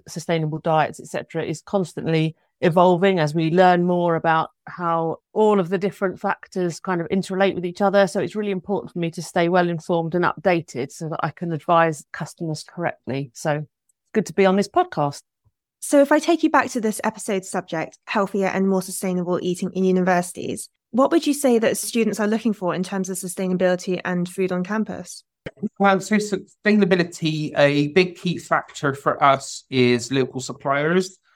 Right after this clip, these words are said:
Speaker 3: The students are very engaged with local suppliers. Currently, we sit at fifty-three percent of my suppliers are within the thirty mile radius.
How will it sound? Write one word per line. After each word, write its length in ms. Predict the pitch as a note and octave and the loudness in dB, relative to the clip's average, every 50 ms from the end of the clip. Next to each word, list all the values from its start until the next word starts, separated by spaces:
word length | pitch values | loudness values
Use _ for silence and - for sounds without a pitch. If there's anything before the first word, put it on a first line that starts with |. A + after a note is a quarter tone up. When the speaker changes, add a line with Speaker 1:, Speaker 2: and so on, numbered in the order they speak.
| _ _ | _ _
Speaker 3:
The 100 | - C#3 | -6 -6
students 520 | C3+ - - - E3 D3+ C#3+ C#3+ C#3+ - C3 | -6 -6 -10 -8 -4 -2 -2 -2 -4 -6 -8
are 40 | B2 | 0
very 280 | D3 C#3+ D3 C#3+ C3+ | 2 4 4 6 4
engaged 420 | C3 C#3 B2+ C#3 C3+ C3 B2+ - A#2+ | 2 2 0 0 0 0 -2 -4 -2
with 60 | B2+ | -4
local 240 | B2+ B2+ - C3 B2 | -4 -4 -4 -10 -12
suppliers. 640 | - - _ - C#3+ C3+ C3+ C#3+ D3+ D#3 D3 - _ _ _ _ _ _ _ _ _ _ _ _ _ _ _ _ - | -12 -12 _ 2 4 4 6 4 2 -2 -4 -6 _ _ _ _ _ _ _ _ _ _ _ _ _ _ _ _ 4
Currently, 440 | F#3+ F#3+ G3 G3 - F3 E3+ E3 D3+ | 4 6 6 4 4 2 2 2 2
we 100 | D#3+ C3+ | -2 -6
sit 320 | - - E3+ E3+ - - | -4 -2 -2 -4 -2 -6
at 120 | - - | -10 -8
fifty-three 640 | - - F3+ E3+ F3 - - E3 - - D3 D3+ C#3 | -4 -2 -2 -2 -2 -4 -10 -10 -10 -10 -14 -14 -14
percent 320 | - - C#3+ - - D3 A#2 | -14 -16 -12 -4 -4 -4 -4
of 120 | B2+ B2+ | -2 -2
my 120 | C3+ C3+ | 0 0
suppliers 720 | B2+ - - B2+ - - D3 C#3 B2+ B2 B2 B2 B2 B2 - - | 0 0 -6 -12 -2 4 4 6 6 6 4 2 2 0 0 2
are 120 | C#3+ C3 | 4 4
within 300 | B2 B2 B2+ C3 C3+ C3+ | 4 4 2 2 2 -2
the 60 | C3 B2 | -2 -6
thirty 380 | - - C3 B2+ B2+ - B2+ | -2 0 0 0 0 -2 -2
mile 240 | B2+ B2 B2 B2 B2+ | 2 2 4 2 2
radius. 600 | A#2+ C3+ C3+ C3+ B2+ C#3+ D3 D3+ D#3 D3+ - - | 0 0 -2 -2 -2 -2 -2 -2 -2 -4 -8 -16